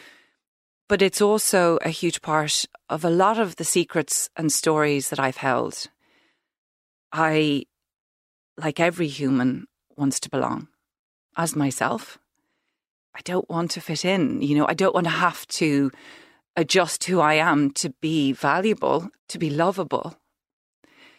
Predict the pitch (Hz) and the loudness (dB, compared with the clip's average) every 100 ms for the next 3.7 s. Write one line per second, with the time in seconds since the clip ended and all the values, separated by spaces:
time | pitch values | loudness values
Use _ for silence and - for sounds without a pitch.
0 | _ _ _ 185 175 170 - 170 170 165 | _ _ _ 0 2 2 4 4 4 4
1 | 160 - 160 143 185 175 - - 175 165 | 0 -2 -6 -2 0 0 -4 -2 0 2
2 | 151 - 170 165 - 175 - 175 151 - | 0 -2 -4 -4 -6 -6 -2 0 0 -2
3 | - 139 - 143 139 139 156 | -4 -4 -4 -6 -4 -4 -6